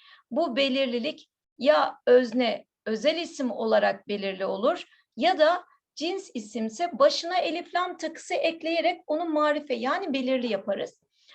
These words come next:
Hatırlayalım, İngilizce'de biz, e, isim cümlemizi oluştururken öznemize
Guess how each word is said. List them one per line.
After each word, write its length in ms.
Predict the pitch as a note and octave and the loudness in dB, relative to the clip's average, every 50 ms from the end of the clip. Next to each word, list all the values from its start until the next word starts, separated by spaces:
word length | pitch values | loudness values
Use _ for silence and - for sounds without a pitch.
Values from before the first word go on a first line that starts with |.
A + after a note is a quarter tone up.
| - - - | -20 -4 0
Hatırlayalım, 880 | - D#4+ D#4+ - G4+ G4 A4+ G4 G4+ G4+ G4+ F#4+ D4+ C4+ C4+ C4+ - - _ _ _ - - _ _ _ - | 2 2 2 2 -2 -2 -2 0 0 2 2 2 2 0 0 -2 -6 -14 _ _ _ -20 -20 _ _ _ -4
İngilizce'de 1120 | C#4 D4+ E4 E4 E4 F4 F4+ G4+ G4 G4 - D4 C#4 B3 A3+ A3+ B3 B3+ C4+ C#4 C4+ - _ - | -2 -2 0 0 -2 -2 -2 -4 -4 -2 -2 -2 -2 -2 -2 2 4 4 4 4 2 -6 _ -6
biz, 320 | C#4 D4+ C#4+ - - - - | -6 -6 -6 -8 -12 -4 2
e, 540 | C4+ C4 C4 C4 C4 B3+ B3+ B3+ B3+ B3+ B3+ - | 4 6 6 6 4 2 2 2 0 -2 -2 -4
isim 360 | C#4 C4 - - F#4 F#4 F4+ | -8 -12 -10 -12 -12 -8 -6
cümlemizi 480 | D#4+ E4 D#4 D#4 D#4+ D4+ D#4 C4+ C4+ D4+ | -4 -2 -2 0 0 0 0 -2 -2 -2
oluştururken 1120 | - - C4 C4 C#4 D4 D4 - - C4+ C4+ C#4 E4 E4+ E4 E4 D4+ A#3+ G#3 G3 G#3+ - - _ | -2 0 -2 0 -2 -2 -4 -6 -8 -8 -6 -6 -6 -6 -4 -2 -2 0 0 -2 -6 -12 -6 _
öznemize 840 | - C4 C#4 C4 A3 C4+ D4+ D#4 D4+ D4 C#4+ A#3 C#4+ D4+ B3+ F#3 D3+ | 0 0 0 0 0 2 2 4 4 2 2 4 6 6 6 6 2